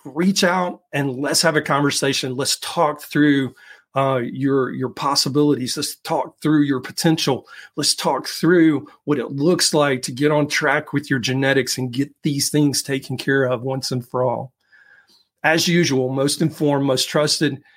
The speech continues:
and most grateful that you spent this time with us today. I, I know you could have been a million other pa-,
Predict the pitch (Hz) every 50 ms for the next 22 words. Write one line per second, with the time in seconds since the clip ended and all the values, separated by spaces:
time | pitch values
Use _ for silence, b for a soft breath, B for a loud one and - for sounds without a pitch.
0 | b b b b _ _ _ _ _ _ _ _ _ _ 147 160 151 151 143 123
1 | 147 156 151 175 214 226 196 - - - 113 117 139 147 147 147 147 - 143 139
2 | 131 127 131 139 139 135 135 - - - 151 135 - - 135 - - - - 139
3 | 139 139 139 127 127 - 123 117 - - - 123 117 113 113 117 110 - _ _
4 | - 143 143 - 151 156 147 151 147 143 - - 143 127 147 139 131 131 131 131
5 | 135 139 139 135 135 135 131 131 123 127 - 127 113